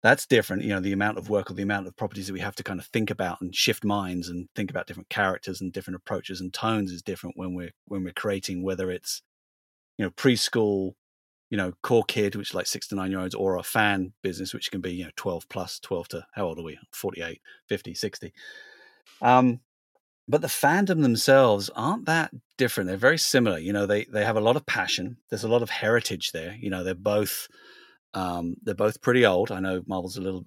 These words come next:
you know, Marvel's older, but, you know, th-, there's, there's heritage there. Uh, you know, there's, the fans are very passionate. They're very knowledgeable.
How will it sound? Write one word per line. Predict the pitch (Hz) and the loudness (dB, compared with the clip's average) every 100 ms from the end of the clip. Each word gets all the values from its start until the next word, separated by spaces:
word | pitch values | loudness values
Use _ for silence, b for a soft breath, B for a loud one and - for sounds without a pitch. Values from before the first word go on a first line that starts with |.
| - | -10
you | 98 | -10
know, | 78 | -8
Marvel's | 85 90 87 - - | -8 -8 -8 -12 -6
older, | 104 90 87 120 | -2 -2 -4 -6
but, | - 87 - - | -4 -4 -4 -12
you | 101 | -10
know, | 90 | -10
th-, | 95 - | -12 -4
there's, | 120 117 - | 0 0 0
there's | 113 107 - _ _ _ _ | 0 0 -2 _ _ _ _
heritage | - 104 98 92 85 | -4 -2 -2 -4 -8
there. | - 85 80 _ B B B _ _ | -8 -8 -10 _ B B B _ _
Uh, | 117 123 123 - | -2 2 2 2
you | 139 | 4
know, | 127 | 6
there's, | 120 123 - - 143 - _ _ _ - | 8 8 6 -10 -20 -20 _ _ _ -4
the | 120 | 0
fans | - 127 135 135 | 4 6 6 6
are | |
very | 127 139 | 6 4
passionate. | 127 107 123 | 4 2 0
They're | 101 | -2
very | 104 113 | 0 4
knowledgeable. | 120 113 104 101 90 98 110 | 6 4 4 -2 -2 -2 -4